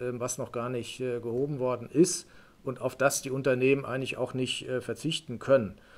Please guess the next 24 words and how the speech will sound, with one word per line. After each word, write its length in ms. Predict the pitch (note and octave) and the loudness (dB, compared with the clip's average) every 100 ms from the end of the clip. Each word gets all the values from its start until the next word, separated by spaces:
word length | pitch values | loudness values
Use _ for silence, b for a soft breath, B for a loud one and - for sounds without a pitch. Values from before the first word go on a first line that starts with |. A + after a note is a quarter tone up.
| b b | b b
Also 400 | - C3+ C#3+ - - | 0 6 6 4 8
um 240 | F#3+ F#3+ D3 | 8 8 6
ein 400 | C3+ D3 C3 A#2+ b b b b - | 6 6 6 -4 b b b b -14
China 440 | - - G#3 F#3 C#3+ | -2 6 8 10 8
zu 140 | D3+ | 6
ersetzen, 600 | C3+ B2 F3+ F#3+ - B2 | 4 6 4 4 -2 -2
was 160 | A#2+ - | -2 0
ungefähr 480 | E3 E3 C#3+ C#3+ B2+ | 4 6 6 6 4
für 180 | C3+ - | 0 6
elf 300 | D#3 F3 - | 8 8 4
Prozent, 560 | C3+ - C#3 C3 - | 0 2 2 0 -6
ähm, 260 | C3+ C3 B2 | -2 0 -2
unserer 380 | B2+ B2+ B2 A2 | -4 -4 -4 -4
Exporte, 680 | - - C3+ D3+ C#3+ B2 - | -8 2 4 6 6 4 0
äh, 120 | A#2 | -2
weltweit 460 | A#2+ B2 A#2 A2 - | -2 -2 -4 -4 -2
steht, 480 | - D3 C3 C#3 - b b | 4 6 6 2 -10 b b
müssten 300 | D3+ D#3 - | 4 4 4
wir 100 | C#3 | 0
eine 140 | C#3 C3+ | 2 2
Vielzahl 640 | - A#3+ B3 - D3 B2 | 10 12 12 8 6 6
von 200 | - A#2+ | 0 -4
kleineren 580 | A#2+ C#3 E3+ E3+ C3+ A#2 | 2 4 6 6 2 2
Märkten, 540 | A#2+ A#2+ - - A#2+ | 0 0 -2 -8 -8